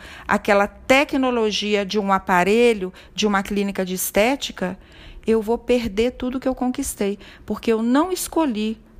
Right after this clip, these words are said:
um bom ativo pra minha pele, uma boa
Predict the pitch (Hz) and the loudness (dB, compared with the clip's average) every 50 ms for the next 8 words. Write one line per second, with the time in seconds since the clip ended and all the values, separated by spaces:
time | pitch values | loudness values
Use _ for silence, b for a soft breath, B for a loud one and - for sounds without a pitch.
0 | - _ _ - 208 208 196 180 196 220 226 233 240 254 254 247 - - - - | -20 _ _ -4 -2 -2 -2 2 2 2 4 4 0 -2 -4 -8 -14 -18 -4 -4
1 | 208 208 - - - - - 202 202 202 - 208 - 214 208 190 196 196 196 196 | -4 -4 -4 -6 -6 -4 -2 -2 -4 -4 -6 -6 -4 -4 -2 -2 -2 -2 -4 -6
2 | 196 - 180 170 165 165 165 180 B B B B B B B B B - 214 214 | -6 -6 -4 -2 -2 -4 -6 -10 B B B B B B B B B -2 0 0
3 | 214 208 208 214 - 190 190 175 180 226 240 247 254 247 226 - - | 0 2 0 0 -2 -2 -6 0 2 4 4 4 4 2 0 -2 -6